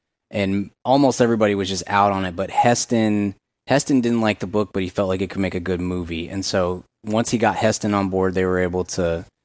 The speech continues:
to get some, some, uh, money. But they had to do a test,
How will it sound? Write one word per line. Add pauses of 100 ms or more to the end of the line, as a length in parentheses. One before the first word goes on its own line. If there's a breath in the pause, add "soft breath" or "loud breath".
(180)
to
get
some,
some,
uh,
money.
But
they
had
to
do
a
test,